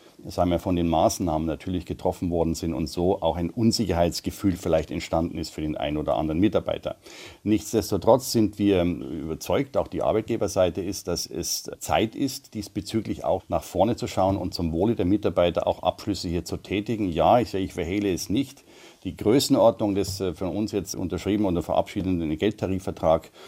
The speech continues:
jetzt ab ersten März ist, äh, schon eine besondere Größenordnung, die auch, sag ich mal, gewisse Vorbereitungsarbeiten auch innerhalb unseren Reihen notwendig gemacht hat.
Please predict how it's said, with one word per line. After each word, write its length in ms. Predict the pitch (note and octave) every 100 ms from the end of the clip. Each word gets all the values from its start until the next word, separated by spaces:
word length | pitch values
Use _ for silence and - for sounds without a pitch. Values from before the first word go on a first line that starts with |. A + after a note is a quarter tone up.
| - -
jetzt 220 | F2+ -
ab 120 | D#2
ersten 440 | - F#2 - F2+ E2+
März 400 | F2+ - - - - - - -
ist, 360 | F2 - -
äh, 140 | F#2+ F2
schon 300 | G#2 G#2 G2
eine 280 | F2+ F2+
besondere 640 | E2 G1+ F2 F2 A2+ C#3 C3
Größenordnung, 760 | - C3 C3 F#2+ A#2 B2 A2+
die 240 | G#2 G#2 -
auch, 200 | F#2 A#2
sag 200 | A2 G#2
ich 60 |
mal, 160 | G2 G2
gewisse 320 | F#2+ G#2+ G#2
Vorbereitungsarbeiten 1400 | - A2 C#3 B2 G2+ F#2+ F#2+ - F2 G2 F#2+ F2+ F2 F2
auch 140 | C#2+
innerhalb 340 | E2+ G2+ G2+ -
unseren 380 | C#3 A#2+ F#2+
Reihen 400 | D2+ D2 D2+ D2 -
notwendig 480 | E2 F2 E2+ D#2 D2+
gemacht 400 | D#2 C2+ - -
hat. 220 | - -